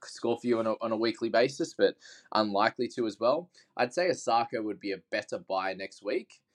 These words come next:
just because he's dropped a fair bit of price and he has been scoring better all year. And,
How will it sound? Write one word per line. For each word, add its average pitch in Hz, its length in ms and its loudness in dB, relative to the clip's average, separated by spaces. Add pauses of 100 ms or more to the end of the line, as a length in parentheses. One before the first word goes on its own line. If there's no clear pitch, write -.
(320)
just 120 320 -2
because 104 300 -10
he's 92 160 -12
dropped 104 260 2
a 101 60 -12
fair 101 180 4
bit 92 120 -4
of 90 100 -12
price 107 320 4
and 95 120 -8
he 98 120 -4
has 98 180 -2
been 101 140 -6
scoring 95 380 -8
better 92 180 0
all 98 240 -2
year. 90 340 -6 (160)
And, 87 100 -8